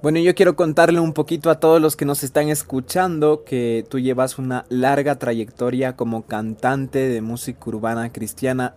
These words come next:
y también como productor. Has producido clásicos cristianos, por decirlo así, también a raperos internacionales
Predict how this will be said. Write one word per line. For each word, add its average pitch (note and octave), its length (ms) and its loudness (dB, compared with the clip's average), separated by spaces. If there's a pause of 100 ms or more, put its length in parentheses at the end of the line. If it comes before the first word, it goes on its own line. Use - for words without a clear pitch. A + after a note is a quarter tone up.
y G#3 140 -2
también D3 500 -2
como D#3 400 -2
productor. B2+ 840 -2 (380)
Has A#2+ 260 -6
producido B2+ 680 0
clásicos B2+ 720 0
cristianos, C3 600 0
por A#2+ 220 -2
decirlo A#2+ 440 -2
así, D#3+ 420 -2 (260)
también A#2+ 340 -2
a A#2 80 -2
raperos A#2+ 640 -2 (100)
internacionales A#2 1200 -2